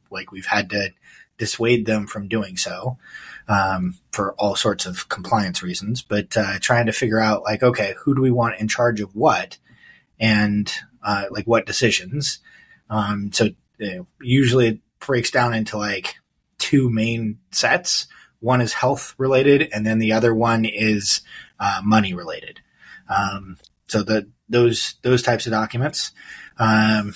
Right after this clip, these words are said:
then you've got your power of attorney. So that is somebody's ability to act on your behalf. And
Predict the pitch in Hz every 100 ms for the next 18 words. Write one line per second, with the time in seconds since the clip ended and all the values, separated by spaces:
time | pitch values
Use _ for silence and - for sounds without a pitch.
0 | - - _ _ 123 123 120 120 113 -
1 | _ 113 107 113 110 - 110 - 123 110
2 | 104 - 120 139 156 _ - - 107 104
3 | 107 113 110 101 - - 117 117 110 107
4 | 120 120 113 110 - 113 113 - 110 110
5 | 110 101 - 107 - - - _ - -
6 | - _ - 107 107